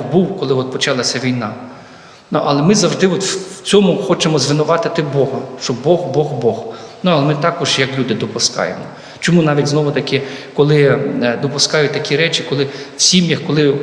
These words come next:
зустрічається хлопець з дівчиною, ніби все гаразд в них, правда ж? І любов, і посмішка, все. Тільки вони отримують державний акт про те, про реєстрацію їхнього шлюбу, починаються ті чи інші випробування.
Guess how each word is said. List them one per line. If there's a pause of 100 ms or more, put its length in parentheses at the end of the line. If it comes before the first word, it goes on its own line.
зустрічається
хлопець
з
дівчиною, (180)
ніби
все
гаразд
в
них, (120)
правда
ж?
І
любов,
і
посмішка,
все. (320)
Тільки
вони
отримують (400)
державний (160)
акт
про
те, (180)
про
реєстрацію
їхнього
шлюбу,
починаються
ті
чи
інші
випробування.